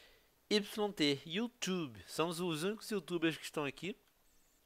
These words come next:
E temos privilégios que podemos voar pelo, pelo lobby. Inclusive, eu vou ali ver aquele olho daquele fantasma do Pac-Man, porque eu sou maluco.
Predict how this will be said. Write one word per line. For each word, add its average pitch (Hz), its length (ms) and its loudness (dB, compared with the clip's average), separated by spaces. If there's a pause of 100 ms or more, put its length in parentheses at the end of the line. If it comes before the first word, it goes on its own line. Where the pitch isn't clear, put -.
(400)
E 160 220 2
temos 185 240 2
privilégios 165 680 8 (360)
que - 40 -18
podemos 131 380 4
voar 147 500 10 (280)
pelo, 127 500 6
pelo 120 260 2
lobby. 214 440 0 (1500)
Inclusive, 196 460 0
eu 190 60 4
vou 202 140 2
ali 180 220 0
ver 135 240 0
aquele 165 360 -4
olho 135 300 -2
daquele 139 300 -4
fantasma 120 600 -4
do 120 120 -8
Pac-Man, 107 680 -2
porque - 220 -10
eu 123 100 -2
sou - 560 -4
maluco. 110 720 -2